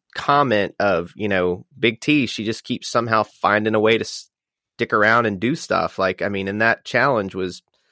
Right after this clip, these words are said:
pretty difficult. It, with as cold as that water was, I don't care how good your wetsuit is, like, that water's cold. And the fact that she was able to do it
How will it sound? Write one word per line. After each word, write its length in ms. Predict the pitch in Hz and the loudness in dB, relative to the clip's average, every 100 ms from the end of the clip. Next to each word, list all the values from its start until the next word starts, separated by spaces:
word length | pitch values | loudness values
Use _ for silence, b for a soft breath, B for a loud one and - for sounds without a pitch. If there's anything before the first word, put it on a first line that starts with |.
| _ _ _ _ _ - | _ _ _ _ _ -2
pretty 200 | 214 151 | 0 2
difficult. 640 | 113 180 127 101 90 - - | 2 2 0 0 0 -2 -4
It, 220 | 107 101 | -2 0
with 140 | 127 | 0
as 120 | 107 - | 0 -2
cold 340 | - 135 143 | 0 2 2
as 100 | 110 | 0
that 180 | 117 73 | 0 2
water 300 | 110 123 98 | 2 4 4
was, 200 | 90 87 | 2 0
I 80 | 110 | 0
don't 180 | 139 - | 0 -2
care 500 | 120 117 113 104 - _ - | 0 2 2 0 -4 _ -8
how 280 | 120 117 101 101 - | -2 -2 -4 -20 -8
good 200 | 123 117 | -2 0
your 120 | 104 95 | -2 0
wetsuit 420 | 101 - 123 117 | 0 -2 -6 -2
is, 280 | 120 131 127 | 0 0 -2
like, 200 | 98 - | -4 0
that 180 | 131 | 0
water's 280 | 104 127 92 | 4 2 0
cold. 520 | - 110 101 90 92 _ - | 0 2 2 -2 -6 _ -6
And 160 | 110 101 | -6 -2
the 40 | |
fact 220 | 113 131 | 0 0
that 160 | 98 - | 0 -4
she 180 | - 127 | -4 -2
was 160 | 107 | 2
able 280 | 107 110 107 | 2 2 2
to 80 | 87 | 0
do 260 | 82 98 | -2 0
it 240 | 131 139 | 2 0